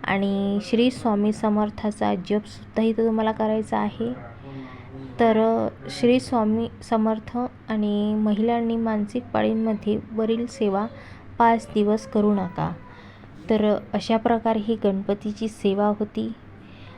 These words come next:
आणि तुमच्या जीवनात कुठलेही संकट असेल तर ही सेवा तुम्ही नक्की करा. आणि श्रावण महिन्यात ही तुम्ही सेवा नक्की करा, तुम्हाला अवश्य लाभ होणार आहे,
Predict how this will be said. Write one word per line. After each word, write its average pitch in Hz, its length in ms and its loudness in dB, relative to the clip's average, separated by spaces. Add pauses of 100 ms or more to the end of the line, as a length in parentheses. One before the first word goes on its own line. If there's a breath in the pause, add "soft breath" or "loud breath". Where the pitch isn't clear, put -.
(120)
आणि 202 580 2 (200)
तुमच्या 214 300 2
जीवनात 214 400 2 (120)
कुठलेही 214 440 2
संकट 214 460 -2
असेल 214 440 0
तर 214 80 2
ही 208 180 2
सेवा 208 300 2
तुम्ही 208 260 0
नक्की 185 340 -4
करा. 214 280 -2 (540 loud breath)
आणि 208 200 4
श्रावण 202 600 2
महिन्यात 226 380 2
ही 226 140 0
तुम्ही 220 300 0
सेवा 214 320 -2
नक्की 196 380 -4
करा, 220 280 0
तुम्हाला 202 420 0
अवश्य 202 440 -2
लाभ 214 280 0
होणार 214 260 2
आहे, 214 300 0